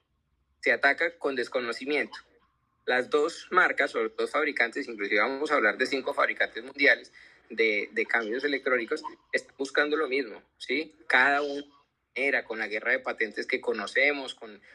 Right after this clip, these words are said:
con una industria cada vez más activa y con el problema mundial que tenemos todavía, que eso no se puede negar, que tenemos falta de repuestos, falta de bicicletas, no tenemos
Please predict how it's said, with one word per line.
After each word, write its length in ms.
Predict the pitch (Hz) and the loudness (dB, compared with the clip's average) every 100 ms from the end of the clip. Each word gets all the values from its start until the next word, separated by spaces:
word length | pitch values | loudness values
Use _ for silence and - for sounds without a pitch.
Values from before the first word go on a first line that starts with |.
| - | -10
con 100 | 123 | -6
una 100 | 117 | -2
industria 400 | 127 131 127 135 | -2 -2 2 4
cada 220 | 127 127 | 6 4
vez 180 | 131 127 | 4 2
más 160 | 131 127 | -2 -4
activa 520 | _ _ - 147 127 143 | _ _ -2 0 0 -2
y 80 | |
con 220 | 139 131 123 | -4 -2 -2
el 120 | 123 | 0
problema 440 | 123 117 117 120 | 2 2 2 0
mundial 360 | 135 147 127 113 | -2 0 2 2
que 120 | 123 | 0
tenemos 420 | 135 120 110 110 | 0 0 -8 -6
todavía, 800 | 131 127 117 120 120 120 120 117 | 0 2 2 0 -4 0 2 2
que 140 | - 110 | 2 0
eso 140 | 113 | 0
no 80 | 113 | -8
se 120 | - | -10
puede 280 | - 117 120 | -4 0 0
negar, 380 | 123 131 127 - - - _ _ | 0 2 0 0 -18 -20 _ _
que 100 | 120 | -4
tenemos 440 | - 113 107 107 107 _ | -2 -4 -4 -6 -10 _
falta 480 | - - 120 131 135 - _ _ | -8 -6 -2 -2 -2 -8 _ _
de 140 | - | -8
repuestos, 600 | - - 143 160 - 147 | -8 0 2 2 0 -6
falta 300 | - 113 - | -2 -4 0
de 80 | 127 | 0
bicicletas, 680 | 120 110 _ - - 131 123 | 0 -8 _ -8 -4 -2 -2
no 140 | 117 | -2
tenemos 340 | 123 123 127 | -2 -2 -4